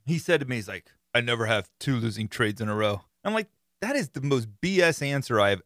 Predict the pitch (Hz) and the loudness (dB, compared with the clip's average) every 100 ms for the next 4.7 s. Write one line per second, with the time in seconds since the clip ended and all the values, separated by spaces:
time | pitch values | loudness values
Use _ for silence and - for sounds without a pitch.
0 | - 131 131 104 117 104 104 98 120 110 | 2 6 6 4 2 2 -6 -4 -4 2
1 | 110 117 143 - 170 170 - 160 147 127 | 2 4 2 4 2 2 0 0 0 -4
2 | 107 113 107 131 135 160 214 202 180 190 | -4 -4 -4 0 2 2 0 0 2 4
3 | 190 180 185 - 180 165 214 202 117 139 | 4 4 2 4 2 4 -2 -2 -2 0
4 | - - 160 151 151 185 | 0 0 0 2 2 2